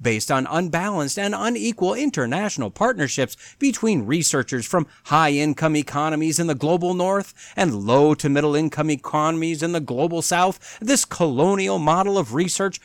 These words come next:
perpetuates and widens inequalities,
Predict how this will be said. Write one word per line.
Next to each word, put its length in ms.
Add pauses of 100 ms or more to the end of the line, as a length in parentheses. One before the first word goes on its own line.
(140)
perpetuates 800
and 200
widens 480
inequalities, 760